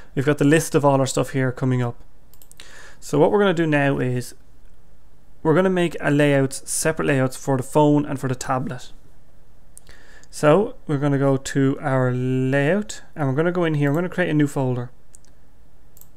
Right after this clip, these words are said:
In fact, I'll actually show you as a shortcut here. So here it says Nexus One. If we actually go here, um, Nexus Seven, so we'll create a seven inch tablet layout. And for some reason that's not actually working. It should be align parent right equal true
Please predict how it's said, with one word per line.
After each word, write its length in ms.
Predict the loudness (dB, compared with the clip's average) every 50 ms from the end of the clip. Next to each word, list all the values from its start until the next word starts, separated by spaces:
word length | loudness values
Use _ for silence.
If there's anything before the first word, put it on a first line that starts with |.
| -14 -12 -12 -12 -12 -12 -12 -12 -12 -12 -10 -6
In 60 | -2
fact, 200 | 0 0 2 2
I'll 120 | 2 2
actually 180 | 2 2 0 -2
show 160 | 0 0 2
you 60 | 2
as 100 | 2 0
a 60 | -2
shortcut 420 | -4 -2 -2 -2 -2 -2 -4 -4 -4
here. 180 | -4 -4 -6 -8 -10 -12 -12
So 200 | -4 0 2 2
here 140 | 4 4 2
it 60 | 2
says 200 | 2 0 0 2
Nexus 360 | 2 2 0 0 -4 -4 -2 0
One. 260 | 0 0 0 -2 -4 -8 -12 -12 -12 -12 -12 -12 -10 -10
If 100 | -6 -2
we 60 | 0 0
actually 240 | 0 0 -2 0
go 220 | 2 2 4 4 2
here, 300 | 2 2 2 0 0 -2
um, 480 | -2 -4 -4 -4 -4 -4 -6 -6 -8 -8 -10 -12 -12 -10 -10 -12 -12 -12 -14 -8 -2
Nexus 300 | -2 -2 -2 -2 -4 -2
Seven, 180 | 0 0 0 0
so 100 | 0 0
we'll 80 | 0
create 180 | 0 0 0 0
a 60 | 0
seven 320 | 0 2 4 4 4 4
inch 180 | 2 0 0 -4
tablet 360 | -2 0 0 0 2 0 -2
layout. 340 | -2 -2 -2 -2 -4 -4 -6 -10 -12 -14 -16 -16 -16 -16 -16 -14 -12 -12 -12 -12 -12 -14 -14 -12 -12 -12 -12 -12 -12 -10 -10 -10 -10 -12 -12 -14 -12 -12 -14 -14 -14 -14 -14 -12 -10
And 200 | -8 -6 -6 -6
for 100 | -6 -8
some 200 | -4 -2 0 2
reason 240 | 2 2 0 0 0
that's 180 | -2 -2 -4
not 140 | -6 -6 -6
actually 220 | -6 -6 -6 -6 -4
working. 320 | -2 -2 -2 -2 -4 -4
It 60 | -6
should 200 | -6 -4 -4 -2
be 80 | -2 -2
align 300 | -2 0 -2 -2 -2 -4
parent 400 | -4 -6 -6 -4 -4 -6 -4 0
right 220 | 0 0 0 0
equal 260 | -2 -4 -6 -6 -6
true 360 | -8 -6 -2 -2 -2 -2 -2